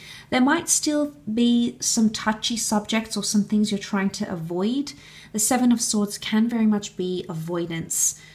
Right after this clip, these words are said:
So you might try to be avoiding, um, avoiding certain things. But the good thing is, is that he's sort of, like, not even looking at the devil. It's almost like he's trying to avoid the devil.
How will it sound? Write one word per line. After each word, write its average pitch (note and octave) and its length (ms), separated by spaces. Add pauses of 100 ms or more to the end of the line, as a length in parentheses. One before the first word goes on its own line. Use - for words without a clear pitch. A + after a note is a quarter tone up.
(120)
So - 220
you G#3 160
might A#3+ 260
try A#3 200
to A3 80
be G#3+ 180
avoiding, F#3+ 960 (1120)
um, F3+ 460 (880)
avoiding G#3+ 400
certain G3 340
things. G3 300
But A3 160
the A#3+ 40
good D4+ 280
thing C#4+ 180
is, A#3+ 180
is G#3+ 140
that G#3 160
he's A3 180
sort B3 160
of, C#4 120
like, G#3 320
not G#3+ 340
even G3+ 340
looking G3 360
at F#3 100
the F#3 60
devil. F#3 280
It's F#3 140
almost B3 220
like G#3+ 140
he's G3+ 120
trying F#3+ 240
to F#3+ 180
avoid F3 380
the F3 60
devil. F3 520